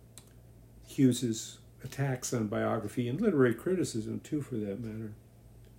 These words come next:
And what a literary critic, good literary critic he could be and how he resisted that impulse.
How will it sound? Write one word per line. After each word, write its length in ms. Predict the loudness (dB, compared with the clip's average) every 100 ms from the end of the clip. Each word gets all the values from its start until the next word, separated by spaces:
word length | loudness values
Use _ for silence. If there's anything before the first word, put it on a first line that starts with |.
| -20 -20 -20 -20 -20 -2
And 340 | 2 4 2 6
what 160 | 10
a 40 | 12
literary 380 | 10 12 10
critic, 420 | 10 6 6 4 -6 -4
good 220 | 10 10 12
literary 380 | 8 8 6
critic 340 | 6 2 2 -2
he 80 | -4
could 320 | 2 2 2
be 240 | 0 2
and 120 | 0
how 140 | 2 4
he 80 | 4
resisted 560 | 2 2 0 2 2
that 160 | 4 4
impulse. 680 | 2 0 -6 -6 -10 -16